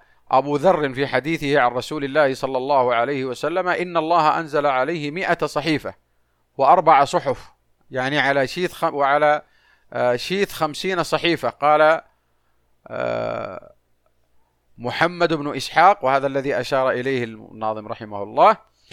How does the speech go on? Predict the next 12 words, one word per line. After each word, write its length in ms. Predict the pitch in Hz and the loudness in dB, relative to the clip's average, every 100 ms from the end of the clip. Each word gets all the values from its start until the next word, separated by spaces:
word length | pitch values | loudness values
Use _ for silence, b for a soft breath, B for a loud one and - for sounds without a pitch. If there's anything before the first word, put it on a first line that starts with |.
| B B - | B B -6
ولما 320 | 123 180 202 | -2 2 4
حضرت 400 | 190 220 196 175 | 4 4 4 2
آدم 320 | - 185 165 | 4 4 2
الوفاة 420 | 147 135 131 156 175 | -2 -2 2 4 4
عهد 420 | - 180 160 151 | 4 2 2 -2
إلى 260 | 147 139 | -2 -2
ابنه 360 | 139 139 170 170 | -6 -6 -6 -4
شيث، 420 | - 190 147 - - - _ _ _ _ _ - | -4 -4 -4 -6 -16 -20 _ _ _ _ _ 0
وعلمه 600 | 120 143 156 170 160 147 | 4 4 2 0 0 -2
ساعات 480 | 131 143 135 156 147 | 0 2 4 4 0
الليل 340 | 131 156 151 | -2 -2 -2
والنهار، 540 | 147 131 131 151 127 | -4 -4 -2 2 2